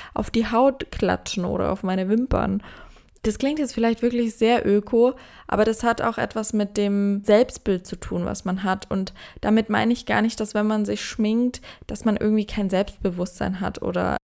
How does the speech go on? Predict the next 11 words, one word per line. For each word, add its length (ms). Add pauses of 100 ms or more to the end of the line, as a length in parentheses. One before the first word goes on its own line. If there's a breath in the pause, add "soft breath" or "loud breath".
ja, 320
irgendwie 420
groß 340
was 160
an 100
sich 180
verändern 420
möchte, 280
sondern 340
es 120
gibt 340